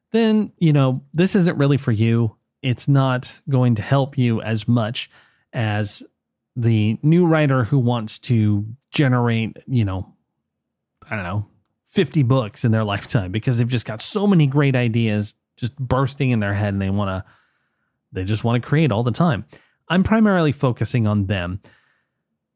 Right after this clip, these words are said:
When it comes to doing a one-off book, then, you know, whatever your resources will permit, there are tons of services out there that will help you.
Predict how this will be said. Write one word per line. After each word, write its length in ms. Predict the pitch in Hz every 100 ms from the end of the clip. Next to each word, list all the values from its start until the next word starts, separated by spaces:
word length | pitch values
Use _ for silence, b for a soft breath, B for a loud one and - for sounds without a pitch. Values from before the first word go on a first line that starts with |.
| -
When 120 | 190
it 100 | 208
comes 280 | 226 233 -
to 120 | 208
doing 540 | 165 180 170 156 139 -
a 80 |
one-off 460 | 139 135 135 135 123
book, 260 | 131 139 139
then, 320 | 135 139 139
you 160 | 123 127
know, 340 | 127 151 143 -
whatever 320 | 139 208 240
your 240 | 208 202
resources 880 | 156 165 190 151 135 - 123 113 -
will 220 | 123 127
permit, 460 | 139 123 120 196 -
there 200 | 139 196
are 220 | 170 156
tons 960 | 139 - - 190 196 131 101 92 - - _ -
of 140 | 120
services 540 | - 139 127 - 120
out 220 | 113 117 -
there 160 | 104
that 120 | 98
will 140 | 113 107
help 280 | 110 104 -
you. 380 | 92 87 82